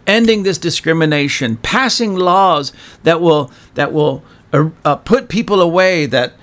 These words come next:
do something against the L G B T Q, L M N O P, whatever community."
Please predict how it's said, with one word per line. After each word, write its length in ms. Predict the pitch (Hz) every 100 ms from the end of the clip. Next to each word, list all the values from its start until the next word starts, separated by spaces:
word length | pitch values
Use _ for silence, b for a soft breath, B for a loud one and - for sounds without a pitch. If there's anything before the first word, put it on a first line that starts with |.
| b 135
do 180 | 202
something 460 | 214 - 196 165 185
against 400 | 151 135 156 151
the 140 | 151
L 160 | 156 156
G 200 | 131 147
B 220 | 143 147
T 240 | 143 143 131
Q, 460 | - 147 143 135 -
L 140 | 151
M 100 | 151
N 100 | 147
O 80 | 139
P, 440 | 139 147 139 135 131 B B
whatever 480 | B 127 156 143 127
community." 640 | 120 139 135 117 104 98